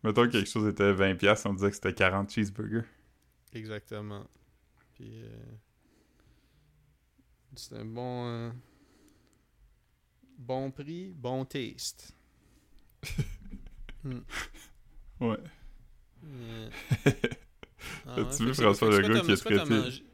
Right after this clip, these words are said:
Speaker 2: Ouais, mais là, attends, là. C'est
Speaker 1: Ah,
Speaker 2: quoi t'as mangé,
Speaker 1: ouais, j'ai
Speaker 2: finalement ?
Speaker 1: mangé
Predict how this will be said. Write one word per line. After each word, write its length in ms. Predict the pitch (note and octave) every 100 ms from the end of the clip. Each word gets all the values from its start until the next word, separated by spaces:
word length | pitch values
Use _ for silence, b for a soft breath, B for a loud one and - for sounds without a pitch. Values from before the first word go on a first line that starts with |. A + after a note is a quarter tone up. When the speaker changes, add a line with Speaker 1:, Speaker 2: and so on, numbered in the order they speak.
| _
Speaker 2:
Ouais, 140 | C#3+ D3+
mais 140 | B2+
là, 180 | B2+ B2
attends, 320 | A#2 D3 C3+
là. 180 | A2+ A2+ A2+ -
C'est 100 | - -
Speaker 1:
Ah, 80 | G#2
Speaker 2:
quoi 100 | -
t'as 120 | C#3+
mangé, 180 | B2+ G#2
Speaker 1:
ouais, 120 | G2+
j'ai 60 |
Speaker 2:
finalement ? 260 | - G2+ G2+
Speaker 1:
mangé 320 | G2+ A#2 A2